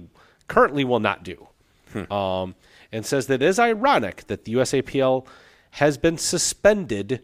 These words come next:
Speaker 1: without a doping failure.
Speaker 2: That is one of the big things to me is, like,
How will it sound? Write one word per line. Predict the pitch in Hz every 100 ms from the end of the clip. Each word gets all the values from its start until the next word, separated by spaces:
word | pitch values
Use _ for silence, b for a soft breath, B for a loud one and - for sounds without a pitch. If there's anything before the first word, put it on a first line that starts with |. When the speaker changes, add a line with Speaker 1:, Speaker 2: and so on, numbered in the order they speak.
| _
Speaker 1:
without | 98 127 131 - 139 123 - - 113
a | 110
doping | 113 104 110 95
failure. | 110 87 78 67 _ _ _
Speaker 2:
That | 92 135 170
is | 87
one | 85 82
of |
the | 76
big | 76 78
things | 78 76 -
to | 80
me | 76
is, | 73
like, | 82 82